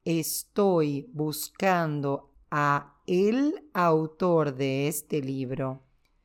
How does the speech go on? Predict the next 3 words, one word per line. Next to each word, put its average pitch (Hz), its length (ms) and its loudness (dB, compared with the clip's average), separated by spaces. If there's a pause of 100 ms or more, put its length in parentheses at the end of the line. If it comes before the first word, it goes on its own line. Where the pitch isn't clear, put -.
(400)
Decimos 151 1120 -2 (180)
y 143 280 0
escribimos 208 1300 0